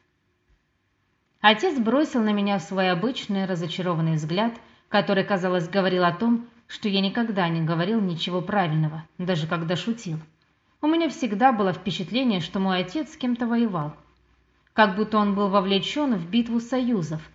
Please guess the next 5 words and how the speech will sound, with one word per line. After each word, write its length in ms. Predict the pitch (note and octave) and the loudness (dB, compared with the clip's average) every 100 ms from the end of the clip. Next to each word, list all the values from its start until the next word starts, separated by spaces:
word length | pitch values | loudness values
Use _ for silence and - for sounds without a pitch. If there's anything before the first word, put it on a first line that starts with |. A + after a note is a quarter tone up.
| _ _ _ | _ _ _
мер 260 | G3 G3 E3+ | 0 0 2
предосторожности 1080 | F3+ E3+ E3 F#3 F3+ A#3 A#3+ G#3 F#3+ - F#3 | 0 -2 -2 0 2 2 0 -2 -4 -4 -2
и 100 | E3+ | 0
больших 440 | F3 E3+ - F3 | 0 0 -2 -6
ставок. 560 | - F3 D3+ D3 - | -6 -4 -4 -4 -12